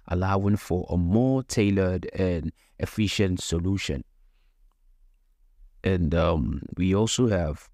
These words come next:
cost estimating and budgeting. Excel is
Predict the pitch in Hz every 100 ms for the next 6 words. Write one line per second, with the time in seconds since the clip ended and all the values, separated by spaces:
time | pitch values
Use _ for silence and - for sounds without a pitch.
0 | - - 104 107 - 101 - 92 87 87
1 | 87 85 82 - - 85 90 - 90 104
2 | 92 90 - 87 - - 73 67 - -
3 | _ - _ _ - - - - - -
4 | - - - _ _ _ _ _ _ _
5 | _ _ _ _ - - - 208 120 87
6 | 76 - -